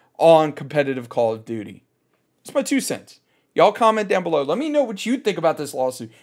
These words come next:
You think it's frivolous? Or do you think that they're, they might actually have some, you know, they might be onto something? Y'all take it easy. Don't forget, mash that like button, comment, and subscribe. Every little bit helps.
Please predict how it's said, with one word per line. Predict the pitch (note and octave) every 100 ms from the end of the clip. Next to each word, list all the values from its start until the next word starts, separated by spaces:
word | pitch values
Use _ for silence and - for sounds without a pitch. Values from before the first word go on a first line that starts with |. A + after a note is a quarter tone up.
| -
You | D#3
think | F#3+
it's | E3+ -
frivolous? | G#3+ B3+ D#4+ E4 - _ -
Or | F#3
do |
you | A#3
think | B3 B3
that | A3 G#3
they're, | G#3 G3 - _ _ _ -
they | F#4
might | A4 A4+ A4+
actually | A4+ - A4
have | G4 G#4 F#4
some, | G4 F#4+ D#4 - - F4
you | F#4
know, | F#4+
they | G#4
might | G#4+ A4
be |
onto | G#4+ G#4+ F#4+
something? | D#4 G3+ D#3+ - _ _ _ _ _ _ -
Y'all | E3
take | G#3+ G3+
it | A3
easy. | A3
Don't | G3 G#3+
forget, | G#3 B3+
mash | B3 C4 C4+
that | C4+
like | B3 A3+ G3+
button, | A#3+ A3+ A3+ _ _ _ -
comment, | F#3+ G#3 G#3+ G3+ -
and | D#3+
subscribe. | E3+ - D3+ D3
Every | D3 D#3+
little | E3
bit | E3 E3 D#3
helps. | C#3+ B2+ -